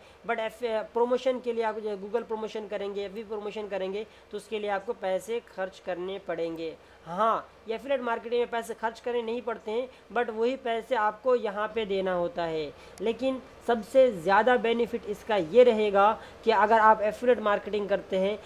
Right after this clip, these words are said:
तो इससे ज़्यादा से ज़्यादा लोग आपके साथ जुड़ेंगे, आपके पास एक पूरा टीम work हो जाएगा।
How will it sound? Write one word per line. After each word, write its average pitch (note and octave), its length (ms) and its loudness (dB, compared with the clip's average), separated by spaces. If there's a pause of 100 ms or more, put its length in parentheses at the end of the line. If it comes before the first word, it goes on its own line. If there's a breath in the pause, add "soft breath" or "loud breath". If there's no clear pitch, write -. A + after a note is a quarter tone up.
(160 loud breath)
तो A3+ 60 0
इससे A#3 260 4
ज़्यादा G3+ 380 4
से G3+ 60 -2
ज़्यादा G#3+ 240 4
लोग G#3 320 2
आपके G3 560 0
साथ F#3+ 220 2
जुड़ेंगे, F#3+ 540 0 (220 loud breath)
आपके G3 280 4
पास A3 180 0
एक A3 80 0
पूरा A3 260 0
टीम C#4+ 420 0
work C#4 200 4
हो G3+ 180 -6
जाएगा। F#3+ 520 4